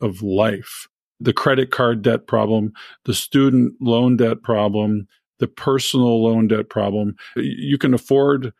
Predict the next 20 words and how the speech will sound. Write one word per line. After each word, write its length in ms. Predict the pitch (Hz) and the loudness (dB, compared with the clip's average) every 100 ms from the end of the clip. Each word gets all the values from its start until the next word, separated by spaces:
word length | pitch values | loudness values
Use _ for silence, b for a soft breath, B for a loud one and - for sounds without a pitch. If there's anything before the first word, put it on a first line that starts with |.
| _ - | _ -8
a 80 | |
car 400 | 127 147 135 113 | -4 -2 0 0
if 140 | 107 - | -4 -4
you 60 | |
can 120 | 117 107 | -2 -2
afford 380 | - 117 110 | 0 0 0
the 80 | 98 | -2
payment. 580 | - 113 113 104 - - _ _ _ - | -6 -2 0 -2 -8 -18 _ _ _ -4
And, 360 | 120 110 107 - | 0 0 -2 -4
you 120 | - | -2
know, 80 | 117 | 0
we 80 | 123 | 2
just 340 | 165 - - | 0 -2 -10
carry 280 | - 147 180 | -2 0 0
this, 140 | 110 - | -2 -2
and 120 | 123 | 0
we 80 | 127 | 2
don't 340 | 113 147 - | 0 -2 -2
necessarily 680 | 156 156 - 120 147 135 131 | -2 -4 -6 -4 0 2 2
realize 880 | 113 107 139 175 110 101 101 117 | 0 0 0 2 0 -2 -6 -10